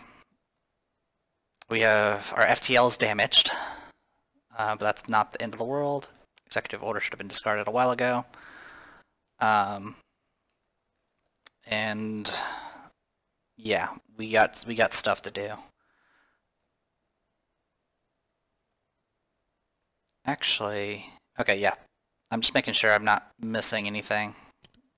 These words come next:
We did use one of our nukes, so that's fine. Uh, we're not gonna move anywhere. We're kind of okay where we're at. Um,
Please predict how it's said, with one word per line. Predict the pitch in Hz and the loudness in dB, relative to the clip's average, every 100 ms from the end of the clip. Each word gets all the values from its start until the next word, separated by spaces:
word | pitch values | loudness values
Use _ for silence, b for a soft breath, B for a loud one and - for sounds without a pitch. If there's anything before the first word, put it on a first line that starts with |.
| _ _ - _ - | _ _ -20 _ -8
We | 104 | -2
did | 123 120 | -2 0
use | 120 | -2
one | 120 | 0
of | 120 | 4
our | 120 | 4
nukes, | 110 101 - - - - _ | 4 0 -2 -4 -4 -10 _
so | - | -10
that's | 101 104 - | -6 -2 -2
fine. | 107 98 98 98 - _ _ _ _ _ _ _ | 0 0 -2 -6 -16 _ _ _ _ _ _ _
Uh, | - 101 101 | -2 0 2
we're | 104 | 4
not | 117 | 2
gonna | 123 | 2
move | 113 110 | 0 0
anywhere. | 104 98 98 98 - - | 0 0 2 2 0 -6
We're | 104 101 | -6 -6
kind | - - 104 | -6 -12 -8
of | 101 | -6
okay | - 104 | -4 -4
where | 101 | -2
we're | 101 104 | 0 0
at. | 101 98 101 _ _ _ _ _ _ _ _ _ _ | 2 0 -2 _ _ _ _ _ _ _ _ _ _
Um, | 107 101 101 98 - | -4 -2 -4 -8 -14